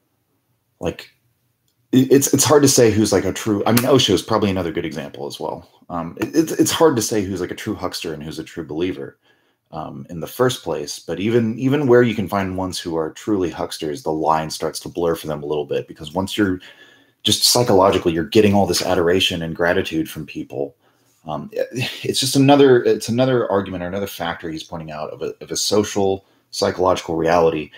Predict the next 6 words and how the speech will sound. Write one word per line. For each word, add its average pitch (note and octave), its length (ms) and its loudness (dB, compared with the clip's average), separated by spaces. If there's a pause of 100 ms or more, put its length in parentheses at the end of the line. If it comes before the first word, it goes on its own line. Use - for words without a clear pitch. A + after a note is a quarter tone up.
(200)
that D2 200 -4
as E2+ 300 -2
you E2+ 460 -4 (320)
receive A2 360 2
this G#2+ 200 4
adoration, D#2 720 2